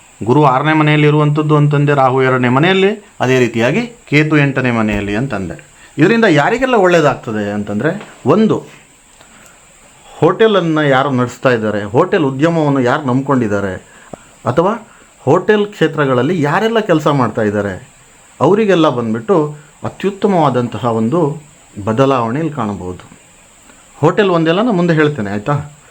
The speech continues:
ಅದು ಬಿಟ್ಟರೆ ಮಾರ್ಕೆಟಿಂಗು, ಟ್ರಾವೆಲಿಂಗ್ ಮಾಡೋರು, ತಿರುಗಾಡ್ಕೊಂಡು ಮಾಡುವಂಥ ಕೆಲಸಗಳು, ಪಬ್ಲಿಕ್ ಸೆಕ್ಟರಲ್ಲಿ ಬಂದ್ಬಿಟ್ಟು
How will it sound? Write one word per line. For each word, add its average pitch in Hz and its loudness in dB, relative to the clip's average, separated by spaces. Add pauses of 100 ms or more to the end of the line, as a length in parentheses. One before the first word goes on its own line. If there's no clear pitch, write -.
(440)
ಅದು 165 2
ಬಿಟ್ಟರೆ 151 -2
ಮಾರ್ಕೆಟಿಂಗು, 147 0 (460)
ಟ್ರಾವೆಲಿಂಗ್ 156 0
ಮಾಡೋರು, 131 -2 (580)
ತಿರುಗಾಡ್ಕೊಂಡು 190 0
ಮಾಡುವಂಥ 151 2
ಕೆಲಸಗಳು, 120 -2 (1000)
ಪಬ್ಲಿಕ್ 165 -2
ಸೆಕ್ಟರಲ್ಲಿ 156 0
ಬಂದ್ಬಿಟ್ಟು 143 -2